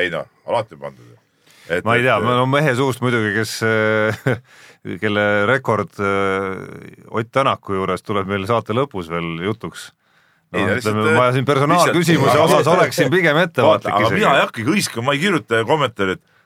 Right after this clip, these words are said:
Speaker 1: et Ott Tänak täna võidab rallit, näe. Aga Jaan hakkab alati hõiskama nagu mingit,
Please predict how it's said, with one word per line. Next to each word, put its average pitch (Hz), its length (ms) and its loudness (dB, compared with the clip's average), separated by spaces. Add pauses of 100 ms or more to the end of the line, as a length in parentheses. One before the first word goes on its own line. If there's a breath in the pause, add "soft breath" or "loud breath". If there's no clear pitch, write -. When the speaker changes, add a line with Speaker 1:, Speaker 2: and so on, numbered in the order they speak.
Speaker 1:
et 98 160 0
Ott 135 160 -2
Tänak 123 240 0
täna 113 240 4
võidab 117 320 2
rallit, 110 380 0
näe. 67 100 -14 (200)
Aga - 160 -4
Jaan 175 180 4
hakkab 117 200 -2
alati 131 200 2
hõiskama 90 500 -4
nagu 87 220 -4
mingit, 113 300 -8